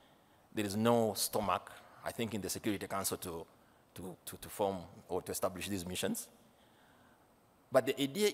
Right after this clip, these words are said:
is that you as a peacekeeper, I think the primary responsibility now is to protect the civilians. At least we know we have those two very important resolutions, twelve sixty-five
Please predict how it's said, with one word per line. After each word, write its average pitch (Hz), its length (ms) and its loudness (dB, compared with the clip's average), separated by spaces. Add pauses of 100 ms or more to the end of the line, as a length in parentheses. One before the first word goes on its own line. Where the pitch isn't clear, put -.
is 127 240 2
that 107 240 0
you 226 280 0
as 131 140 4
a 101 60 0
peacekeeper, - 500 -4 (800)
I 113 60 -4
think 151 300 -4
the 113 100 -2
primary 143 360 6
responsibility 107 640 -2
now 95 280 -2 (480)
is 98 280 -2
to 98 200 -6 (640)
protect - 360 -2
the 98 80 -2
civilians. 90 500 -6
At - 140 -8
least 117 200 -2
we 101 120 -4
know 110 360 4
we 90 60 -6
have 104 240 -4
those 104 220 2
two 180 220 -2
very 143 180 6
important 110 400 0
resolutions, 90 520 -8 (440)
twelve 123 180 4
sixty-five 107 520 2